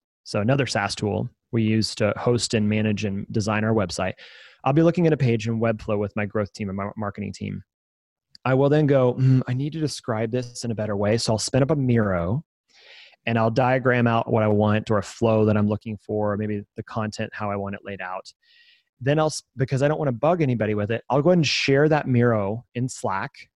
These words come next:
the link to it. But also I wanna describe what I was thinking. So I'll do a Miro, or excuse, I'll, I'll do a Loom. <laughs> I know this is, uh, this is probably gonna terrify,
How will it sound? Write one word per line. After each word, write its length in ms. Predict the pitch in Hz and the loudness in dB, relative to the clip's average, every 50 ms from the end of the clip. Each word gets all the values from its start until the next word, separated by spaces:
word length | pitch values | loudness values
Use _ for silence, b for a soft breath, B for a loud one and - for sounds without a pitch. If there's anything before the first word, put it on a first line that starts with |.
| _ _ _ _ | _ _ _ _
the 80 | - 113 | -6 -4
link 220 | 110 117 110 - - | -4 -4 -4 -6 -10
to 140 | - 101 | -12 -10
it. 140 | 92 98 - _ _ _ _ _ _ _ _ _ _ _ _ _ _ _ _ _ _ _ _ | -10 -10 -10 _ _ _ _ _ _ _ _ _ _ _ _ _ _ _ _ _ _ _ _
But 100 | - 151 | 2 2
also 240 | 170 180 185 - 185 | 4 4 4 2 2
I 40 | 165 | 2
wanna 180 | 160 160 147 | 4 2 2
describe 380 | 135 131 123 - - 135 127 120 | 0 -2 -4 -2 -2 0 0 2
what 80 | 120 110 | 0 0
I 40 | 104 | 0
was 140 | 104 - - | 0 0 0
thinking. 480 | - 190 190 - 113 98 92 101 117 - b b b b b b | 0 0 0 0 -2 -6 -8 -8 -10 -12 b b b b b b
So 160 | - - 135 | -2 0 0
I'll 60 | 127 | 2
do 140 | 123 123 131 | 2 2 2
a 40 | 117 | 2
Miro, 400 | 117 127 135 156 180 196 165 127 - | 2 2 4 4 4 4 4 2 2
or 100 | 135 127 120 | 0 0 -2
excuse, 300 | 110 - - 143 120 117 | -2 -4 -4 -4 -2 -2
I'll, 120 | 107 120 - | -4 -4 -6
I'll 80 | 131 | -4
do 140 | 113 127 120 | -4 -2 -2
a 20 | 113 | -2
Loom. 680 | 110 113 120 151 190 208 165 127 117 127 139 147 156 - | -2 0 4 6 6 6 6 6 4 4 4 4 2 0
<laughs> 800 | - _ _ _ _ _ _ _ _ _ _ _ _ _ _ - | -4 _ _ _ _ _ _ _ _ _ _ _ _ _ _ -6
I 60 | 120 | -4
know 160 | 110 104 95 | -4 -4 -4
this 200 | 98 117 117 - | -4 -6 -4 -4
is, 160 | 123 120 - - | -6 -8 -6 -6
uh, 100 | - 73 73 87 - - | -6 -6 -6 -6 -10 -12
this 260 | - - 156 165 175 165 | -4 0 2 2 4 4
is 60 | 170 | 4
probably 220 | 160 185 165 147 139 | 4 4 2 4 2
gonna 140 | 131 123 | 0 0
terrify, 420 | 117 - 139 123 113 - - 98 | -2 -2 -2 -2 -2 -2 -4 -4